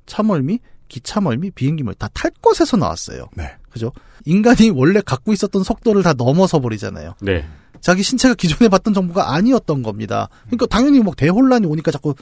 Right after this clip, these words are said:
Speaker 1: 스톱, 스톱, 스톱 하는 거였죠. 이런 이론들이 있죠. 그러니까 탈 것도 매체다라고 이제 생각하는 학자들도 있습니다.
Speaker 2: 음.
Speaker 1: 왜냐하면 뭔가 되게 빠른 속도로 정보를 전달해 주잖아요. 우리가 퀵 택배 얘기하면서도 살짝 했지만,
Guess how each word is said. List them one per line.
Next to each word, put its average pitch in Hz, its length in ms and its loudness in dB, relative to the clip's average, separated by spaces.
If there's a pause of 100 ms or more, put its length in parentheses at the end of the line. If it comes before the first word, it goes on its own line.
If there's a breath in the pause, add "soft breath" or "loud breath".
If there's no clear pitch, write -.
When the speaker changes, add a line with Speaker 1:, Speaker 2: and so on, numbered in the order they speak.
(160 soft breath)
Speaker 1:
스톱, - 240 -8
스톱, - 240 -4
스톱 151 360 -6
하는 220 200 0
거였죠. 107 540 -6 (880 loud breath)
이런 240 520 2
이론들이 180 500 0
있죠. 113 260 -8
그러니까 110 140 -6 (120)
탈 277 200 -2 (220)
것도 - 480 -2
매체다라고 160 960 2
이제 120 180 -2
생각하는 185 480 -2
학자들도 175 460 -4
있습니다. 92 640 -4
Speaker 2:
음. 95 340 -18
Speaker 1:
왜냐하면 151 380 0 (340 soft breath)
뭔가 135 500 -2 (240 soft breath)
되게 165 240 2
빠른 277 320 2
속도로 226 340 0
정보를 170 400 0
전달해 147 380 0
주잖아요. 151 280 -2
우리가 127 260 -4
퀵 - 200 0
택배 262 280 0
얘기하면서도 147 460 0
살짝 190 280 -2
했지만, 101 600 -4